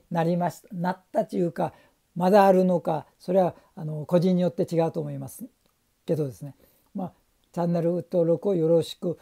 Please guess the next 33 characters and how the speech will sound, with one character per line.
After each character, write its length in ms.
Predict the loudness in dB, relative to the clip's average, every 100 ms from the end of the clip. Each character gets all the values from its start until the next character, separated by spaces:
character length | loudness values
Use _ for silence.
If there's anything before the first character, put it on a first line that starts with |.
| _ -8
お 80 |
願 220 | -4 -2 -4
い 40 |
し 120 | -4
ま 140 | -8 -8
す 100 | -8
と 80 |
い 60 | -8
う 40 | -8
こ 100 | -8
と 140 | -8
と、 180 | -6 -6 -8 _ _ _ -8
な 140 | 0 2
ぜ 100 | 2
今 140 | 2
年 500 | 0 0 -2 0 -2
中 240 | -2 -4 -4
か 160 | -8
と 100 | -8
い 200 | -8 -8
う 40 | -8
と、 360 | -4 -4 -4 _ -12
ま 100 | -10
あ、 40 |
今 140 | -6 -4
年 140 | -4
中 200 | 0 0
に 180 | 0 -2
で 80 | -6
す 120 | -10
ね、 120 | -16
千 320 | -4 2 4 2
人 340 | 0 -2